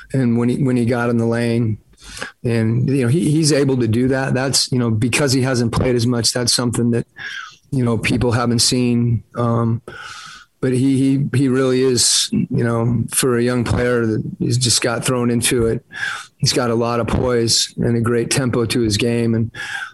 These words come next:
you know, maybe, you know, the, the, the shot that he hit in the corner, um, you know, you guys know how I feel about that. You're out there and you're open, you gotta shoot it.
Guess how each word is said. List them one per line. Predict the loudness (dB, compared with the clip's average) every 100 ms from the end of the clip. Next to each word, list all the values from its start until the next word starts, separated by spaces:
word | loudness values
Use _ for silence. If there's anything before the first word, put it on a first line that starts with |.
| _ -6
you | -2
know, | 0 2
maybe, | 2 2 2 2
you | 2 0
know, | 2
the, | 0 0 0
the, | 0 0
the | 0 2
shot | 2 2 0 0
that | 0
he | 2
hit | 2 2
in | 2
the | 0
corner, | 0 0 0 0 -2 _ -16 -14 -16 -8 -2
um, | 0 0 0 2 2 0 -2 -6 -12 -12 -8 -2
you | 0
know, | 0 0
you | 0 0
guys | 0 0
know | 0
how | 0 -2
I |
feel | 0 0
about | 0 0
that. | -2 -2 -2 -2
You're | -2 0
out | -2 -2
there | 0 0
and | 0
you're | 0 0
open, | 0 0
you | 0
gotta | 0 0
shoot | 0 0 -2
it. | -4